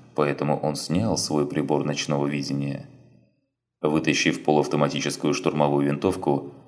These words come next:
он подошёл к входу в здание. Он уже проверил склад заранее.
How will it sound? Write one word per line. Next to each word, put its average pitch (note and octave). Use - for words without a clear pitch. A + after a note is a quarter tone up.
он F2
подошёл G2
к -
входу G2
в C#2+
здание. D2
Он D#2
уже D#2
проверил E2+
склад D2+
заранее. D2+